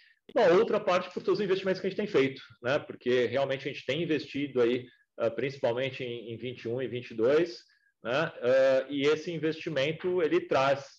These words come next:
ah, retorno, né? Ele começa agora a mostrar, ah, por que que ele foi feito, né? Acho que a gente começa a ter um nível de serviço melhor, começa a ter mais canais atuando, o crescimento vem de todos os lados,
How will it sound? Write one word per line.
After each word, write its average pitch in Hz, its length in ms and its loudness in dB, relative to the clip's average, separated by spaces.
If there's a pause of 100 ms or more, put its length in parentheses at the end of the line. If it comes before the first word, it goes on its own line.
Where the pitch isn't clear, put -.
(200)
ah, 127 260 0
retorno, 113 480 0
né? 104 200 -2
Ele 110 120 -4
começa 110 460 -2
agora 113 480 2 (300)
a 117 160 -2
mostrar, 123 760 0 (380)
ah, 117 500 2 (500)
por 151 140 -2
que 131 160 0
que 135 100 -2
ele 127 100 -2
foi 139 180 2
feito, 104 400 -2
né? 101 80 -8
Acho 101 180 -6
que 107 60 -8
a - 20 -6
gente 101 180 -14
começa 113 440 -2
a 120 40 0
ter 127 120 -4
um 123 60 -2
nível 120 200 -2
de 120 80 -6
serviço 113 400 -6
melhor, 117 580 0 (280)
começa 113 300 -4
a - 20 -20
ter 123 100 0
mais 120 260 0
canais 120 720 -2
atuando, 123 720 0
o 123 120 -4
crescimento 131 580 -2
vem 123 180 -2
de 120 100 -6
todos 127 340 -2
os 113 140 -2
lados, 123 360 2